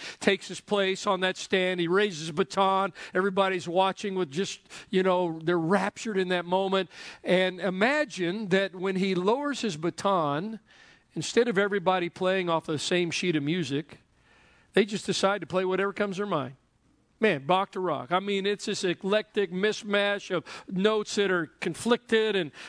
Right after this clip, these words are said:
you know, the conductor's gonna drop his baton. Everybody's gonna want their money back. It's a disaster.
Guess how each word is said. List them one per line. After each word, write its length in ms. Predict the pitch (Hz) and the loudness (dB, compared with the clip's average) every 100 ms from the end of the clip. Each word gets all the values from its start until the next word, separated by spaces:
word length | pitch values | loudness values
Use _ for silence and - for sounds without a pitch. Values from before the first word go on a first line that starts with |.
| - | -2
you 160 | 175 | 0
know, 200 | 185 190 | 2 0
the 180 | 170 156 | 0 0
conductor's 500 | 165 175 202 175 180 | -2 0 0 0 -4
gonna 220 | 185 175 | -4 -2
drop 320 | 151 185 196 | 0 0 0
his 120 | 190 143 | -4 -6
baton. 460 | 156 196 185 190 | -4 0 0 0
Everybody's 300 | 185 180 185 | 0 0 -2
gonna 140 | 151 190 | -2 -4
want 120 | 180 | -4
their 100 | 170 | -2
money 260 | 165 185 170 | 0 0 0
back. 380 | 175 175 175 | 0 0 -2
It's 160 | 175 - | -4 -6
a 40 | |
disaster. 720 | 160 156 151 156 147 - 123 | -2 -2 0 0 -2 -10 -14